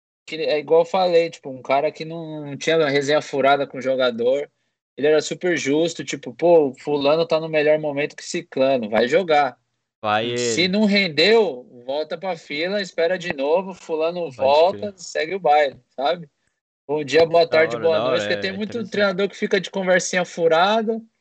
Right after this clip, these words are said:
Speaker 1: aí faz teu amigo, mas
Speaker 2: Uhum.
Speaker 1: depois na hora que pode te fuder, te fode e,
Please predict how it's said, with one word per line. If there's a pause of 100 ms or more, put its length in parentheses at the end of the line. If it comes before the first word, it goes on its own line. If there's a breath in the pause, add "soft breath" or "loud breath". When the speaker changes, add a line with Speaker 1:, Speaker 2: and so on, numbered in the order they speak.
(240)
Speaker 1:
aí
faz
teu
amigo,
mas
Speaker 2:
Uhum.
Speaker 1:
depois
na
hora
que (100)
pode
te
fuder,
te
fode
e,